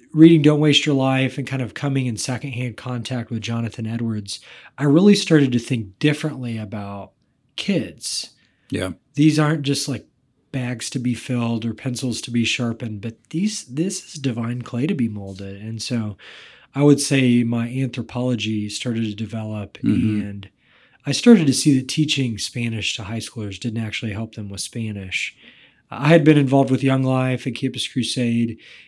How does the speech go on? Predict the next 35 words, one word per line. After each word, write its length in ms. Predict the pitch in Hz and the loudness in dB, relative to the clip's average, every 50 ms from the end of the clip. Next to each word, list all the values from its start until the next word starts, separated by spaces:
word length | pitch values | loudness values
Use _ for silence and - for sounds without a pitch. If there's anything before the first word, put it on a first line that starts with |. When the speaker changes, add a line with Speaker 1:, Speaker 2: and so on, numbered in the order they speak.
| _ _ | _ _
Speaker 1:
and 140 | 139 135 127 | -6 -4 -2
saw 240 | - 156 143 135 131 131 - _ _ - | 0 2 2 2 0 -2 -6 _ _ -6
varying 480 | 143 120 143 143 143 139 135 135 131 | 2 6 8 10 10 10 8 6 4
degrees 400 | 123 120 110 123 127 123 117 110 | 0 0 2 4 6 6 4 4
of 80 | 98 - | 0 -2
fruitfulness. 800 | - 135 127 127 127 - 127 120 123 117 110 107 - - - - - _ _ - - - _ _ _ _ | 0 -2 -2 -2 -2 -6 -6 -4 -4 -4 -4 -4 -6 -8 -10 -10 -14 _ _ -20 -20 -20 _ _ _ _
But 140 | - 127 131 | -2 -2 -2
it's 100 | 127 - | -2 -2
actually 880 | 131 139 160 190 185 - - 156 143 135 131 127 123 123 127 127 127 - | -4 -2 -2 0 0 0 0 2 4 4 4 4 4 4 2 0 -4 -8
when 180 | - 127 131 127 | -6 -4 -2 -2
I 60 | 127 120 | -2 -2
really 400 | 113 110 123 139 143 147 139 127 | -2 0 2 4 6 6 6 4
went 300 | 120 127 131 120 120 104 | 4 2 -2 -6 -6 -4
deep 320 | 120 120 123 127 117 123 | 0 0 2 2 0 -2
in 160 | 143 120 110 104 | -6 -8 -8 -8
Christian 420 | - - 156 160 160 - - 131 | -6 -4 -4 -2 -2 -4 -6 -6
education 640 | 113 104 104 101 - - 113 107 - - 123 110 107 | -6 -6 -6 -8 -6 -6 -6 -4 -4 -4 -6 -6 -8
that 120 | 104 110 104 | -8 -8 -10
I 140 | 104 107 | -10 -10
saw, 500 | 104 - - - 113 104 101 98 92 90 - - | -8 -8 -8 -8 -8 -10 -10 -12 -14 -16 -16 -18
oh, 100 | - 156 | -18 -18
wow, 440 | 151 135 135 139 131 143 160 143 123 107 | -18 -18 -16 -16 -16 -16 -16 -16 -16 -14
this, 280 | 117 131 139 - - - - | -12 -10 -10 -10 -12 -12 -8
this 180 | 123 131 123 - | -6 -4 -4 -4
partnership 560 | - - 147 151 143 143 131 - - - - | -6 -6 -6 -4 -2 -2 -2 -2 -2 -4 -6
with 160 | 120 107 - | -8 -10 -8
parents 560 | - - 135 135 135 131 127 123 - - - - - - - - - - - _ _ _ _ | -6 -4 -2 0 0 0 0 -2 -4 -6 -8 -10 -14 -20 -20 -20 -20 -20 -20 _ _ _ _
and 340 | - 123 117 113 107 107 104 | -6 -6 -4 -4 -6 -8 -8
prioritizing 640 | - - 135 131 131 127 127 - 131 123 110 117 113 | -4 -2 0 2 2 2 2 0 0 0 0 -2 -4
discipleship 760 | 104 107 104 - - 120 120 120 - 120 110 - - 120 - - | -4 -4 -4 -4 -4 -4 -6 -6 -6 -6 -6 -4 -6 -6 -8 -8
was 120 | 107 - | -8 -6
so 160 | - 135 131 | -4 -4 -4
gratifying. 680 | 110 - 110 107 107 107 107 - - 117 107 104 104 104 | -4 -4 -6 -6 -6 -6 -8 -8 -10 -10 -10 -8 -8 -10
So 160 | - - 131 | -10 -8 -2
really, 460 | 117 120 151 165 165 147 - - - | 4 6 6 6 6 4 2 -2 -10